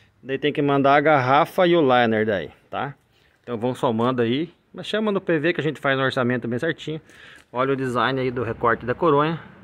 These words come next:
E eu fiz nesse estilo pra seguir, né, o design dela aqui, ó.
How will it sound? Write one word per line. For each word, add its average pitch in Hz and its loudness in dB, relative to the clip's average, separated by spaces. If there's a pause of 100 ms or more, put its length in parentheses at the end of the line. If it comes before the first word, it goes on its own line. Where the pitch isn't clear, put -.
(760)
E 127 -14
eu 127 -6
fiz - -6 (140)
nesse 123 -10
estilo 127 -2 (720)
pra 123 -4
seguir, 127 -2
né, 131 2
o 123 0
design 120 2
dela 131 2
aqui, 214 -2
ó. 233 -4